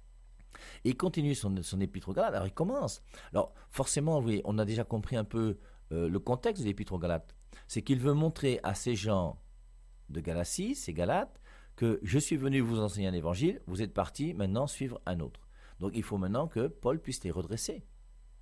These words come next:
Hein, Galates chapitre trois, « Ô Galates ensorcelés, qui vous a troublés ? » Et quelquefois, il aura des mots qui sont un petit peu cinglants, hein.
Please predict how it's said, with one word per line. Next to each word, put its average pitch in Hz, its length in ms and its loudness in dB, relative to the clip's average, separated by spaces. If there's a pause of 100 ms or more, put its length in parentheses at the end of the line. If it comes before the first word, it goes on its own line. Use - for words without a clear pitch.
(640)
Hein, 90 160 -2
Galates 92 260 0
chapitre 82 340 -6
trois, « - 360 2
Ô 107 100 2
Galates 101 380 4
ensorcelés, 117 800 -2
qui 120 100 -6
vous 92 180 -2
a 90 60 2
troublés ? » 139 540 -4 (680)
Et - 60 -16
quelquefois, 87 380 -4
il 117 80 0
aura 85 120 2
des 80 120 0
mots 123 180 2
qui - 120 -12
sont - 120 -8
un 82 80 -4
petit - 140 -12
peu 92 120 -8
cinglants, 139 460 -2
hein. 120 160 -4